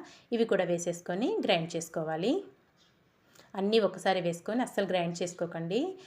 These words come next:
కందిపప్పు అనేది అస్సలు నలగదు. చూసారు కదా, ఇలా బాగా గ్రైండ్ చేసుకోవాలి. మీరు కావాలి అనుకుంటే ఇలా పొడిగా కూడా తీసేసుకొని ఇడ్లీలో కూడా నంచుకోవచ్చండి. కందికార పొడిలాగా చాలా బాగుంటుంది. మనకి ఇది రెండు విధాలుగా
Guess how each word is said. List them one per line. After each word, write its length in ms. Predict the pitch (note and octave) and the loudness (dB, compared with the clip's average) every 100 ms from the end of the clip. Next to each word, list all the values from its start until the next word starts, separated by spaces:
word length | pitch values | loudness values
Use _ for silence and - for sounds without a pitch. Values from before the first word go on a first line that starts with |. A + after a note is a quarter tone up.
| - - | -20 -2
కందిపప్పు 400 | G3 F#3 F#3+ - E3+ | -2 0 -2 -2 -2
అనేది 220 | E3 F#3+ | 0 -2
అస్సలు 220 | F3+ - E3+ | -2 -2 -2
నలగదు. 360 | D#3+ E3 E3 F#3 D4+ - - _ _ _ _ _ _ _ _ _ _ - _ _ _ _ _ _ _ _ _ _ _ - _ _ _ _ - - | -2 -2 -2 -2 -4 -6 -16 _ _ _ _ _ _ _ _ _ _ -20 _ _ _ _ _ _ _ _ _ _ _ -20 _ _ _ _ -6 -4
చూసారు 280 | G3 F3+ E3+ | 0 0 0
కదా, 180 | F#3 D#4+ F#4+ - _ _ _ _ - | 0 -2 -4 -14 _ _ _ _ -2
ఇలా 160 | G3+ G3 | 2 4
బాగా 200 | E3+ F3+ G3+ | 2 2 2
గ్రైండ్ 240 | F3+ E3+ E3+ | 2 2 -2
చేసుకోవాలి. 420 | E3+ - E3+ F#3 G3+ | -4 -2 -2 0 -2
మీరు 120 | G3 F3 | 0 2
కావాలి 340 | E3+ F#3+ G3 F3+ | 4 4 4 2
అనుకుంటే 380 | E3+ E3+ E3+ A#3+ G3 | -2 -4 0 0 2
ఇలా 120 | G3 G3 | 2 2
పొడిగా 260 | F3 F3+ G3+ G3+ | 2 4 2 4
కూడా 160 | F#3 F#3+ | 0 0
తీసేసుకొని 540 | F3+ F3+ F3 - F#3+ - F#3+ | -2 -2 -4 -4 -4 -2 0
ఇడ్లీలో 320 | F3 G3 F3+ F3+ | 0 0 0 0
కూడా 160 | F#3 B3+ | 0 2
నంచుకోవచ్చండి. 680 | F#3+ E3+ - F3 - E3 G3+ B3+ | 0 -2 -2 -2 -2 -4 -2 0
కందికార 400 | F#3 F3+ F#3 F3+ F3 | -2 -2 -2 -2 -2
పొడిలాగా 400 | F3 E3+ E3 F3 A3 - | -2 -2 -2 -4 -6 -6
చాలా 300 | D#3+ F3 F#3 | -2 0 0
బాగుంటుంది. 480 | E3 E3 E3 E3+ G#3+ D#4+ - - - | 0 -2 -6 -4 -4 -4 -8 -12 -4
మనకి 200 | G3 F#3 | -2 0
ఇది 80 | F#3 F3 | -2 -2
రెండు 180 | F#3 F#3+ | 0 0
విధాలుగా 380 | F3+ F#3 F3 | 2 2 0